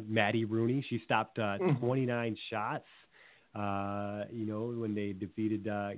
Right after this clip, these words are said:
Speaker 1: when they defeated Canada. So, uh, in four of Canada's six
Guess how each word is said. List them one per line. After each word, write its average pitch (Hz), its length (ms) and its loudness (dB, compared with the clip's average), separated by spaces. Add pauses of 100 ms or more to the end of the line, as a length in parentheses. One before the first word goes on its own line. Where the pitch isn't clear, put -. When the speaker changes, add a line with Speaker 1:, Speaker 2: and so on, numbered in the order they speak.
Speaker 1:
when 110 140 -2
they 101 80 2
defeated 110 420 2
Canada. 117 480 0
So, 98 420 0
uh, 98 300 -4
in 104 100 -2 (200)
four 117 240 4
of 107 100 0
Canada's 107 360 -2 (120)
six 113 160 -4